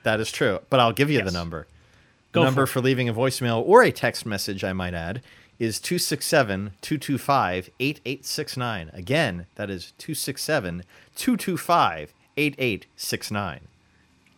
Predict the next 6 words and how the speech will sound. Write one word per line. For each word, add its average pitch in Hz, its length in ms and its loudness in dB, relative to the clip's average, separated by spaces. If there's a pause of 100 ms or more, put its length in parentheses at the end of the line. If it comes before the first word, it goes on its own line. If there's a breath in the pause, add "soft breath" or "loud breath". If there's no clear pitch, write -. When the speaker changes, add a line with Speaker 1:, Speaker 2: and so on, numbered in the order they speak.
(500 soft breath)
Speaker 2:
So - 200 -2
something 190 640 0
that 135 340 0
does 190 320 4
come 151 240 4
up 131 280 2